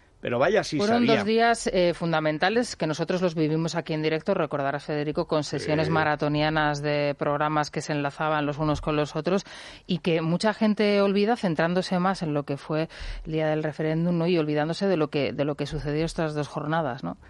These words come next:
Speaker 1: Bueno, pero vale la pena recordarlo. Vamos a escuchar primero a Carmen Forcadell, que era la presidenta, haciendo trizas cualquier tipo de legalidad vigente, de seguridad jurídica, de respeto a los derechos de la oposición, es decir,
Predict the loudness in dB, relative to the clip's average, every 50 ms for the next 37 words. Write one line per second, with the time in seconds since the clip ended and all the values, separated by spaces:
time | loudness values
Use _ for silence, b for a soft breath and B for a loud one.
0 | b b b b -2 0 0 0 -2 -2 -2 -2 0 0 0 0 0 0 0 0
1 | 0 0 -2 0 0 0 0 2 0 0 0 -2 -4 -4 -6 -6 -6 -6 -6 -6
2 | -6 -6 -6 -8 -6 -6 -6 -4 -4 -4 -6 -4 -6 -6 -2 -2 -2 -2 -2 -6
3 | -6 -4 -2 0 -2 -2 -2 -2 -4 -4 -4 -6 -4 -6 -6 -2 0 0 0 0
4 | 0 -4 -4 -6 -4 -4 -2 -4 -4 -8 -6 -8 -8 -6 -6 -4 -2 0 0 0
5 | 0 -2 -2 -6 -6 -8 b b b b b b b b b b -6 -4 -2 0
6 | 0 2 2 0 -2 -4 -4 -2 -2 0 0 0 -2 -4 -4 -4 -4 -6 -10 -18
7 | -20 b b b b b b b _ -2 0 2 2 0 -2 -4 0 2 2 2
8 | 2 0 -4 -4 -2 -2 -4 -2 0 0 0 0 0 -2 -2 -4 -4 -2 -2 -2
9 | -2 -2 -4 -6 -6 -6 -6 -6 -4 -6 -6 -4 -6 -6 -8 -10 -10 -8 -8 -6
10 | -4 -2 -2 -4 -4 -6 -10 -8 -6 -4 -4 -4 -2 -2 -2 -2 -2 -4 -6 -6
11 | -10 -10 -10 -6 -4 -4 -4 -2 -2 -4 -2 -4 -6 -6 -6 -6 -6 -6 -6 -6
12 | -6 -4 -4 -4 -4 -6 -6 -8 -10 -8 -8 -8 -6 -4 -2 -2 -2 -2 0 -2
13 | -4 -4 -4 -6 -10 -10